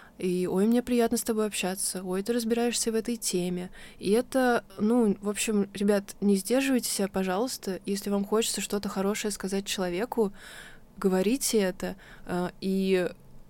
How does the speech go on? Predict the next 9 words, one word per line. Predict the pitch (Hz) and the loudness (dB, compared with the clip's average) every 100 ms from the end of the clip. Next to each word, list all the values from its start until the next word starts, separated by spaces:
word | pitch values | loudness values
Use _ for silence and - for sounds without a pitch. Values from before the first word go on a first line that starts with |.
| - - | -18 -4
если | 196 196 202 | -2 0 2
вам | 190 196 | 4 4
нужно, | 269 294 240 | 4 2 0
чтобы | 208 202 | 0 0
вам | 196 190 | 0 0
кто-то | - 190 185 | -4 -6 -6
что-то | - 175 185 | -8 -8 -8
такое | 196 - 185 | -8 -6 -6
сказал, | 185 196 190 180 180 | -4 -6 -6 -6 -6